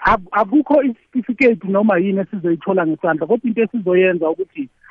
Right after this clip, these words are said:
abantu bama-sita, eh, ama-Sector Education and Training Authority, bazobe bakhona bakutshela ukuthi ma ufuna ukurejista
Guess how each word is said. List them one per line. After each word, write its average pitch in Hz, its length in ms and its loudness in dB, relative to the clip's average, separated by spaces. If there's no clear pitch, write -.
abantu 240 320 0
bama-sita, 226 960 0
eh, 165 100 6
ama-Sector 180 560 0
Education 180 500 0
and 156 140 2
Training 180 340 2
Authority, 160 600 0
bazobe 196 360 2
bakhona 165 600 2
bakutshela 190 440 0
ukuthi 185 280 -4
ma 190 120 2
ufuna 226 260 0
ukurejista 175 680 0